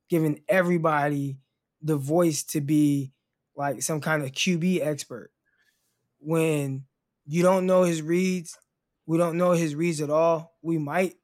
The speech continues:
kinda know, but, like, you can look and see his head. If he's looking right, he probably doesn't see the guy left.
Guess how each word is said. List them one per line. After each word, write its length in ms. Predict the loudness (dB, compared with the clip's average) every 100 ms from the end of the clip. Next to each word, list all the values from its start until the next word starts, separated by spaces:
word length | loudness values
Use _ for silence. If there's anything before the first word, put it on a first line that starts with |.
| _
kinda 220 | -4 -2
know, 180 | 2 2
but, 220 | 0 -2
like, 200 | -4 -8
you 120 | -6 -4
can 240 | -4 -2
look 260 | -2 -2 -4
and 100 | -10
see 200 | -4 -4
his 120 | -2
head. 260 | -2 -2 -4 _ _ _
If 140 | -6
he's 180 | 0 0
looking 320 | 0 -2 -2
right, 200 | -2 -2
he 120 | -2 -6
probably 320 | -4 -2 0
doesn't 220 | -2 -4
see 120 | -4
the 80 | -4
guy 220 | 0 0
left. 280 | 0 -2 -6